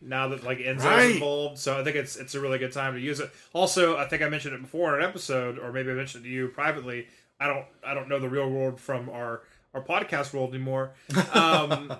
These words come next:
Speaker 1: uh, Survivor Series.
Speaker 2: Who does?
Speaker 1: Why not do a Survivor Series team of two oh five Live guys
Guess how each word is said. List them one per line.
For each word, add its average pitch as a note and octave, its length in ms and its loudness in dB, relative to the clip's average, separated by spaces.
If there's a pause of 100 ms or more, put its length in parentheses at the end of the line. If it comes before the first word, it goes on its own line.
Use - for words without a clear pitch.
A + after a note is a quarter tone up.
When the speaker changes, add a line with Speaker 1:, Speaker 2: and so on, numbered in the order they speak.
(140)
Speaker 1:
uh, C#3 420 0
Survivor F#3 440 4
Series. C#3 440 4
Speaker 2:
Who E3+ 40 2
does? - 460 0 (180)
Speaker 1:
Why D#3+ 160 4
not D3 160 2
do D#3+ 100 2
a D#3 40 2
Survivor D3+ 380 2
Series D3 460 -2
team D3 220 -4
of C3 140 -4
two C#3+ 180 0
oh C3 40 0
five C3 260 -2
Live D#3 280 2
guys C3 260 0